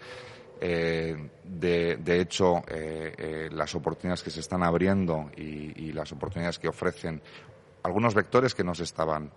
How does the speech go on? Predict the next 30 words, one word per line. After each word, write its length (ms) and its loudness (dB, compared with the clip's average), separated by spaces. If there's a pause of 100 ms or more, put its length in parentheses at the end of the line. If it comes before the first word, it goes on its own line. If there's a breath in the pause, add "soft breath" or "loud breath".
(100)
eh, 120 -10
contemplando 560 -6
por 160 -2
ahora, 240 0
¿no? 220 -4
Como 280 -10
es 140 -12
el 60 -6
vector 260 -6
de 60 -2
la 80 -2
movilidad 340 -2
eléctrica, 640 0
que 100 -14
sí 140 -6
se 120 -6
ha 20 -2
hablado 180 -2
mucho, 280 -2
pero 200 -6
realmente 420 2
la 80 -6
implantación 640 -4 (500 loud breath)
de 240 0
los 140 -2
sistemas 380 -4
de 80 -6
carga 240 -2
en 80 -4
ruta, 360 -2